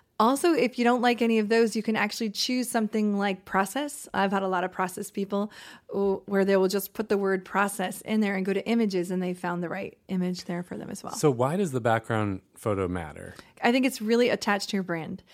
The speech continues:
Speaker 1: It's a quick visual that lets me know who you are and what kind of a person you are as a professional, like, what stands out about you.
Speaker 2: Yeah.
Speaker 1: So don't miss out on that opportunity. By the way, I've had plenty of people who have chosen personal things too. That is a personal preference. It's not my favorite,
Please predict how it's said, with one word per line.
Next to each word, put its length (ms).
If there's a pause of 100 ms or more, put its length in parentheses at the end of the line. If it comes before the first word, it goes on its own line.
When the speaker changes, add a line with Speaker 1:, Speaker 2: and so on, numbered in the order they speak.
(220)
Speaker 1:
It's 160
a 60
quick 400
visual 420
that 160
lets 240
me 60
know 160
who 160
you 200
are 80
and 100
what 100
kind 120
of 80
a 40
person 420
you 160
are 320
as 160
a 40
professional, 480
like, 200
what 400
stands 380
out 140
about 260
you. 240
Speaker 2:
Yeah. 280 (400)
Speaker 1:
So 200
don't 240
miss 180
out 80
on 120
that 100
opportunity. 500
By 180
the 80
way, 160
I've 120
had 180
plenty 180
of 60
people 220
who 60
have 140
chosen 400
personal 440
things 320
too. 200
That 240
is 140
a 60
personal 400
preference. 380
It's 160
not 180
my 100
favorite, 480